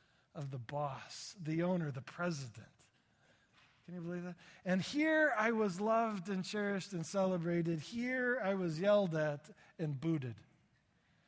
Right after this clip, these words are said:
And that's the reality for all of us. Let's just face it. We live in two worlds. There is the world called planet Earth, our culture, and you just don't stack up. Sorry.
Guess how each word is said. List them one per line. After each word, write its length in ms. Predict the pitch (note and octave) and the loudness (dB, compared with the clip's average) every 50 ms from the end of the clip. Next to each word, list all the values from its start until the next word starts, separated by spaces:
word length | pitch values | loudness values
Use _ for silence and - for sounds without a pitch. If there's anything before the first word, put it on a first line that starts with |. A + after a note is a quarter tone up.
| _ _ _ _ _ _ _ _ _ - | _ _ _ _ _ _ _ _ _ 2
And 140 | G#3 A3 | 2 2
that's 240 | C4+ D#4 F#4 - - | 2 2 -2 -6 -10
the 80 | - F#4 | -10 -6
reality 460 | F4 C#4+ F#3+ F3+ F3+ G3 A3 A#3+ B3+ | -4 -2 0 2 2 2 0 -2 -4
for 180 | A3 - E4 E4 | -6 -6 -6 -6
all 200 | F#4 G4+ G4 F4 | -6 -4 -6 -6
of 140 | A3 C3 | -6 -6
us. 340 | A#2+ - - - - - - - _ _ _ _ _ _ - - - | -10 -12 -12 -14 -14 -14 -16 -18 _ _ _ _ _ _ -20 -4 -2
Let's 200 | A#3+ A#3+ - - | -2 -2 -2 -4
just 160 | D4 - - | -8 -8 -6
face 280 | - F4 G4 F4+ - - | -4 -4 -4 -2 -4 -6
it. 140 | C#3+ A#2 B2 - _ _ _ - - - - _ - | -6 -8 -12 -16 _ _ _ -20 -20 -20 -20 _ -4
We 120 | A3 B3 | -2 0
live 240 | B3+ C4 C#4+ C4+ C4+ | 2 2 2 2 2
in 100 | C#4+ C4 | 0 0
two 200 | - - D4 C#4+ | -2 -4 -4 -2
worlds. 640 | C#4+ D#4 D#4+ D#4 B3 E3 D3 - - - - - - _ _ _ _ _ _ _ _ _ _ _ _ - | -2 -2 -2 -2 -4 -6 -8 -10 -14 -16 -16 -16 -18 _ _ _ _ _ _ _ _ _ _ _ _ 2
There 180 | F3 G#3+ B3+ C#4 | 4 4 6 6
is 160 | D4 A#3 A3 | 4 4 4
the 80 | D4 | 2
world 580 | C#4+ C4+ B3+ B3 C4 C4+ C4+ C4+ C#4 C#4+ C#4+ B3 A3 A#3+ B3 - | 2 4 4 6 8 10 10 10 10 8 6 2 -2 -8 -2 2
called 380 | A#3+ B3 B3 B3+ B3+ A#3 F#3+ | 6 6 8 6 6 4 0
planet 460 | - - A3 A#3 B3 C4 C#4 C4+ C4 | -2 0 0 2 2 4 4 4 4
Earth, 260 | A3 G3 G#3+ A3+ A3 - - | 4 2 2 0 -2 -4 -4
our 300 | - F#3 G#3 A3+ B3 B3+ | 0 2 2 2 0 -2
culture, 600 | - - - G3+ G3 F#3 F3+ - - G3 G3 G3+ G3 - - - - - | -4 -4 -2 0 0 0 0 -4 -6 -6 -6 -6 -8 -10 -16 -18 -8 -2
and 200 | C4+ B3+ A#3+ A3+ | 0 0 0 0
you 260 | G3+ B3 F4 F#4+ F#4+ D#4 | 0 0 2 0 0 -2
just 380 | - C#4 D4+ D4 A3+ - - | -2 -2 -2 -2 -2 -4 -4
don't 240 | - B3 C4 C4 A3+ | -2 -2 0 -2 -2
stack 480 | - - - B3 A#3 A3+ A3 G3+ - B3 | -4 -4 -2 -2 0 0 0 -2 -2 -2
up. 320 | A3+ A#3+ G#3+ D#3+ - - - | 0 0 0 -2 -4 -10 -14
Sorry. 560 | - - G#3 A#3+ C4 B3 A#3 A#3 A#3+ A#3+ G#3+ | -10 -4 0 0 0 0 0 -2 -4 -4 -6